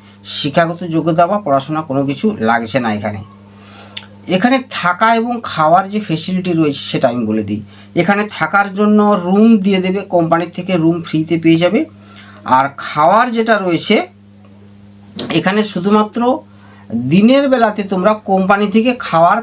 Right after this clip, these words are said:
ফ্রিতে পেয়ে যাবে দুপুরবেলাতে। দুপুরবেলাতে, আহ, খাবারটা সম্পূর্ণ ফ্রিতে পাবে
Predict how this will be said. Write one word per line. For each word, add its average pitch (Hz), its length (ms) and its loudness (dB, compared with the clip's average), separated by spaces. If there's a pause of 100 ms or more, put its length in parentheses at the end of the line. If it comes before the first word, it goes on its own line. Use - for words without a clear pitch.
(140)
ফ্রিতে 202 360 2
পেয়ে 147 180 2
যাবে 127 220 2
দুপুরবেলাতে। 151 760 2 (480)
দুপুরবেলাতে, 226 800 2
আহ, 156 720 2 (600)
খাবারটা 175 500 2
সম্পূর্ণ 190 580 -2
ফ্রিতে 180 400 -2
পাবে 190 320 2